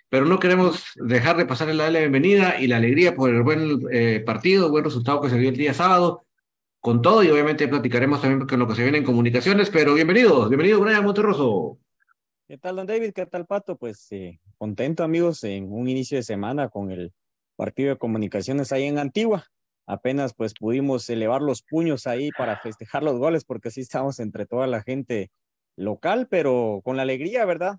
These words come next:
Speaker 2: Y, pues, de haber podido festejar de esa manera, de vivir de cerca los goles, y, pues, en ese ambiente en el cual, pues, por la cercanía de ese estadio se miran cosas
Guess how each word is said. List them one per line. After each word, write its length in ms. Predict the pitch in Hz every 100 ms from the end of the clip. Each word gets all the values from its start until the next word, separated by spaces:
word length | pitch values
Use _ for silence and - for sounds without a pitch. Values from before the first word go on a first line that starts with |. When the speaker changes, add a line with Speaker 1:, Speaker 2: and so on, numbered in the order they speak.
| _
Speaker 2:
Y, 260 | 139 135
pues, 340 | - 120 107 -
de 140 | 120
haber 260 | 117 127 151
podido 640 | 156 131 139 147 131 107 _ _ _ _
festejar 440 | 127 117 110 135 139
de 60 |
esa 160 | 143 131
manera, 480 | 110 123 170 156 135
de 120 | 113
vivir 200 | 113 135
de 180 | 131 120
cerca 320 | 139 135 127
los 180 | 107 98
goles, 500 | 131 175 165 156 -
y, 40 | 117
pues, 400 | 101 92 - _ _ _
en 160 | 120
ese 180 | 143 151
ambiente 400 | 131 127 156 147
en 120 | 131
el 140 | 110 104
cual, 240 | 123 151
pues, 600 | 151 123 - - - - _
por 160 | 143 135
la 80 | 120
cercanía 440 | 131 123 131 165
de 80 | 175
ese 100 | 170
estadio 340 | - 160 180
se 140 | 147 139
miran 260 | 147 147
cosas 540 | - 156 185 170 -